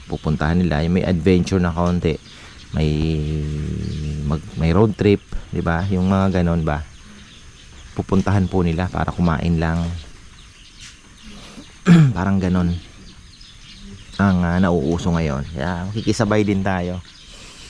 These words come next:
Oh, ayun, sabi ko nga, it's ano talaga. Kahit anong, ah, plano mo,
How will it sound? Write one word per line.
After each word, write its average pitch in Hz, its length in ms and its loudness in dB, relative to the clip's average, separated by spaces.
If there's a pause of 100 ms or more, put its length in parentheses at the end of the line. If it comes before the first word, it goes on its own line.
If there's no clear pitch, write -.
(340)
Oh, 76 400 -8
ayun, 120 240 2
sabi 92 240 0
ko 110 160 0
nga, 95 160 0
it's - 520 -8
ano 90 200 -2
talaga. 69 400 -4 (640)
Kahit 104 200 0
anong, 104 1080 2
ah, 90 640 0 (1200)
plano 107 360 4
mo, 98 180 4